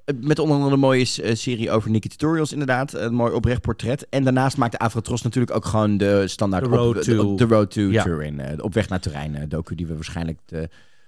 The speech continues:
Speaker 1: op dinsdagavond, eh, om half negen, tussen half negen en negen gaan zien. Dus dat is heel erg tof. Maar voordat we het gaan hebben over hoe dit nummer internationaal is opgepakt en hoe we denken dat het gaat doen daar, wil ik toch even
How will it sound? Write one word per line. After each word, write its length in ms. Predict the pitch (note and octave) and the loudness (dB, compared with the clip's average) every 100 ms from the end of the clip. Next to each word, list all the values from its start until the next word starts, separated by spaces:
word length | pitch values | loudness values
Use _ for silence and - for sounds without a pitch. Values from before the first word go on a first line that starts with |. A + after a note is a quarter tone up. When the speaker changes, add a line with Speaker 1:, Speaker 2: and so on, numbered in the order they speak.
| - - - - | -20 -20 -10 -4
Speaker 1:
op 140 | G2 | 2
dinsdagavond, 720 | A#2+ B2 G2+ G2+ G2 G2+ G2 | 2 2 0 0 0 -2 -4
eh, 240 | - F#2+ F#2 - | 0 2 2 0
om 80 | G#2 | -2
half 240 | F#2+ G2 F#2 | 0 2 2
negen, 300 | F#2+ F#2 F2+ | 2 2 0
tussen 180 | F#2 | 2
half 160 | F#2 F#2 | 2 2
negen 180 | F#2+ F2+ | 0 0
en 60 | |
negen 320 | F#2+ E2+ - - | -2 -2 -6 -10
gaan 180 | D2+ D#2 | -8 -6
zien. 160 | G2 C3 - - | -6 -6 -14 -16
Dus 80 | - | 0
dat 80 | |
is 60 | E3+ | 4
heel 80 | F3+ | 4
erg 100 | C#3+ | 4
tof. 300 | E3+ G#3 - - - - - - - | 4 4 2 -16 -20 -20 -20 -20 -6
Maar 500 | G#2 D#3 G#3 C#4+ F#4 - - - - - - - - - - - | 2 4 4 2 -2 -14 -20 -20 -20 -20 -20 -20 -20 -20 -20 -20
voordat 320 | - F3+ G3+ | 0 4 4
we 60 | F3 | 2
het 100 | D3+ | -2
gaan 120 | D3+ | 2
hebben 240 | C#3 C3 A2 | 4 4 4
over 260 | B2 A2+ | 4 2
hoe 260 | A2+ B2+ A2 | 2 2 2
dit 140 | A#2 | 2
nummer 220 | A#2+ G#2+ | 2 2
internationaal 460 | G2 G2+ G2+ D3 F#3 | 0 0 2 4 4
is 60 | E3+ | 2
opgepakt 480 | D#3+ - - C#3 - | 0 -2 0 -2 -2
en 60 | |
hoe 100 | A2+ | -6
we 60 | G#2+ | -4
denken 200 | A2 G#2+ | -2 -2
dat 80 | F#2 | -2
het 120 | - | -4
gaat 140 | E2+ | -6
doen 140 | F2 F2 | -4 0
daar, 300 | B2+ E3 - - - | 2 0 -6 -16 2
wil 220 | C#3+ G#3 | 4 4
ik 160 | D3 - | 0 -6
toch 160 | G#2+ - | -8 -2
even 720 | C3+ E3+ F#3+ E3 E3+ C4+ F#4 | 2 4 2 2 0 -2 -6